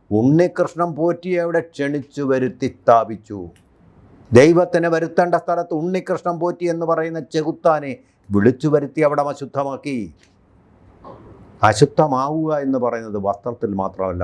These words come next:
മനസ്സുകൊണ്ടുമാണ്. അവിടുത്തെ വാതിൽപ്പാളികൾ ഇളക്കിക്കൊണ്ടുപോയി അരുതാത്തത് ചെയ്തു. അവിടുന്ന് ശബരിമലയുടെ സന്നിധാനത്ത് നിന്ന് കൊണ്ടുപോകരുതെന്ന് പറഞ്ഞ സാധനങ്ങൾ അകലെ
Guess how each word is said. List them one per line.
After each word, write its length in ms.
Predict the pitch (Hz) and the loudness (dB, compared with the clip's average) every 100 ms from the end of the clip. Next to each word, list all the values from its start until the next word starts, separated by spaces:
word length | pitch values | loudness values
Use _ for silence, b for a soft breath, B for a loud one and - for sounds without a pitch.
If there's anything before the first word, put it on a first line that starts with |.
| 87 | -6
മനസ്സുകൊണ്ടുമാണ്. 760 | 95 110 - 104 98 90 82 78 - - _ - - - - - - - - - 113 | -6 -8 -6 -6 -6 -8 -12 -16 -20 -20 _ -20 -20 -20 -20 -20 -20 -20 -14 2 2
അവിടുത്തെ 300 | 131 123 131 104 | 4 2 2 2
വാതിൽപ്പാളികൾ 840 | 113 139 160 120 143 139 139 131 123 | -2 0 -2 0 0 0 0 -2 0
ഇളക്കിക്കൊണ്ടുപോയി 920 | 135 - 151 151 135 135 117 135 139 143 _ _ _ _ - 110 | 0 -2 -6 -4 -2 -4 -2 -6 -6 -12 _ _ _ _ 2 4
അരുതാത്തത് 580 | 123 151 170 170 175 180 156 | 6 4 2 0 -2 0 0
ചെയ്തു. 240 | 170 160 98 107 | 0 0 -2 -2
അവിടുന്ന് 340 | 131 139 123 101 | -2 -2 -2 -2
ശബരിമലയുടെ 600 | 120 127 139 139 143 139 139 | -2 -2 -4 -4 -2 -2 -4
സന്നിധാനത്ത് 640 | 139 160 139 139 139 143 139 | -4 -2 -2 -2 -8 -10 -10
നിന്ന് 200 | 143 147 b b b - | -8 -10 b b b 4
കൊണ്ടുപോകരുതെന്ന് 1120 | 120 139 151 143 151 143 151 151 147 151 147 143 | 4 6 2 0 0 -2 -6 -6 -6 -8 -6 -4
പറഞ്ഞ 200 | 147 147 143 | -4 -4 -6
സാധനങ്ങൾ 640 | 143 151 139 147 143 143 139 - _ _ _ _ _ _ _ _ - - - - - 104 | -4 -4 -6 -10 -12 -12 -12 -16 _ _ _ _ _ _ _ _ -20 -20 -20 -2 4 6
അകലെ 300 | 123 135 | 6 4